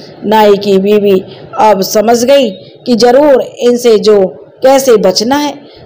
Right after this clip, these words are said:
वह अपना दिमाग चलाने लगी। तभी उनमें से एक चोर नाई के घर में छिप गया, जिसे नाई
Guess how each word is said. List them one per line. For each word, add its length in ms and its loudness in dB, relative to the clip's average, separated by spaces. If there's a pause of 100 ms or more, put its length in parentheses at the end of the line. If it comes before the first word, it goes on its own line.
वह 200 2
अपना 240 -2
दिमाग 400 0
चलाने 500 -2
लगी। 260 -2 (440)
तभी 280 2
उनमें 320 2
से 180 0
एक 440 0
चोर 580 0
नाई 280 0
के 180 -2
घर 220 -2
में 160 0
छिप 300 -4
गया, 280 -2 (440)
जिसे 340 0
नाई 320 2